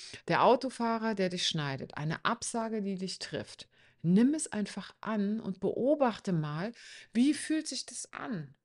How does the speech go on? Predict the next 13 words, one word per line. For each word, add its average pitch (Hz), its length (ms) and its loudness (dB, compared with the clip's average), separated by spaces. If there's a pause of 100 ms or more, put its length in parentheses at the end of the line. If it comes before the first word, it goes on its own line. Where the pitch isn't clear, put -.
(260)
nicht 233 400 -2
mehr 214 160 -4
dagegen 180 380 -6
anzukämpfen. - 960 -10 (800)
Vielleicht 247 380 0
ist 247 120 -6
es 240 140 -6
ungewohnt, 180 840 0 (540)
vielleicht 202 360 4
sogar 202 200 0
richtig 196 400 -4
schwer, 156 480 -6 (480)
aber 160 420 -2